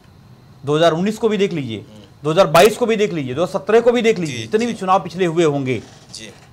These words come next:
Speaker 1: समाजवादी पार्टी
Speaker 2: हम्म।
Speaker 1: ने अगर दो, दो सीटों पर अगर समर्थन भी ना दिया होता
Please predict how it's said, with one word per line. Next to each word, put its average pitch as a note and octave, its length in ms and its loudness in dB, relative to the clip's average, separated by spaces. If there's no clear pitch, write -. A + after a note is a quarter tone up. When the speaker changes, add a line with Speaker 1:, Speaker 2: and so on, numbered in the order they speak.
Speaker 1:
समाजवादी F3+ 680 4
पार्टी C3+ 460 -2
Speaker 2:
हम्म। - 1600 -20
Speaker 1:
ने C3 100 -4
अगर C3 160 -4
दो, D#3 280 -4
दो D3+ 180 -6
सीटों E3 240 -10
पर D3+ 60 -6
अगर D#3 140 -6
समर्थन C#3+ 400 -2
भी F#3+ 80 0
ना D#3+ 100 0
दिया C3 200 -2
होता G#2+ 320 -4